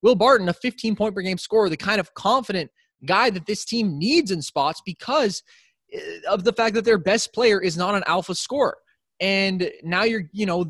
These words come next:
those minutes are being sucked up by a guy like Monte Morris playing twenty-eight minutes a game, who's fine.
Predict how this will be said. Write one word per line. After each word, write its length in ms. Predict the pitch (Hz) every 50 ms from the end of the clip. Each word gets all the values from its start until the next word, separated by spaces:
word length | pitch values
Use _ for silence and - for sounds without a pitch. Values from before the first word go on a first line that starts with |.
| 139 147
those 260 | 147 180 196 226 196 185
minutes 240 | 208 208 202 -
are 60 | 196 180
being 160 | 190 185 170
sucked 280 | - - 190 185 -
up 120 | 190 180 170
by 160 | 180 175 175
a 20 |
guy 120 | 156 175 175
like 160 | 170 175 160
Monte 320 | 170 170 180 170 - 170 151
Morris 360 | 143 180 233 240 202 185 -
playing 260 | - - 185 165 156
twenty-eight 340 | - - 165 165 160 151 147
minutes 200 | 147 147 135 -
a 60 | 139
game, 320 | 123 131 131 135 151 180 175 - _ _
who's 200 | - 208 - -
fine. 420 | - 202 220 254 233 202 208 214